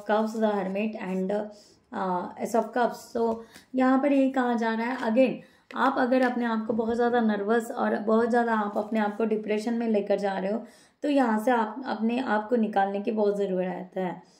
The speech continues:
The destruction of daily life, यहाँ से निकलो, your own world, wake up। so आपको वेकअप कर, किया जा रहा है बार बार कि आपको बहुत ज़्यादा लो एनर्जी में नहीं जाना है, आपको बाहर निकलना है। ओके, so आपके लिए यहाँ पर फिर से यहाँ पर एनर्जी आ रही है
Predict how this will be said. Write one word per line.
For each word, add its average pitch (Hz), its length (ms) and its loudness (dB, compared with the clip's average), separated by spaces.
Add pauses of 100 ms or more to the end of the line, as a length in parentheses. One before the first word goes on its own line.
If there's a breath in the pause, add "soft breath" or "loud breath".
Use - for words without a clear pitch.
(340 soft breath)
The 247 120 4
destruction 254 520 2
of 220 300 2
daily 220 480 2
life, 196 260 2 (380 soft breath)
यहाँ 233 180 0
से 262 160 0
निकलो, 220 360 2
your 226 480 2
own 240 240 2
world, 190 280 2
wake 208 220 2
up। 185 80 0 (540 soft breath)
so - 40 -4
आपको 233 420 2
वेकअप 233 400 0
कर, 226 140 2
किया 214 360 0
जा 208 160 0
रहा 208 160 -2
है 220 120 2
बार 190 220 2
बार 214 260 0 (280 loud breath)
कि 277 60 -2
आपको 208 340 0
बहुत 220 240 2
ज़्यादा 226 240 2
लो 214 180 2
एनर्जी 208 380 0
में 220 120 0
नहीं 208 220 -4
जाना 208 300 -6
है, 262 140 -6
आपको 220 220 -6
बाहर 196 300 -2
निकलना 185 380 -4
है। 185 200 -8 (340 loud breath)
ओके, 233 260 2 (260 loud breath)
so - 80 -6
आपके 214 340 2
लिए 254 80 2
यहाँ 240 260 2
पर 240 100 2
फिर 233 180 0
से 226 160 -2
यहाँ 220 180 -2
पर 214 140 -4
एनर्जी 208 420 -2
आ 196 140 -2
रही 208 180 -2
है 240 180 -2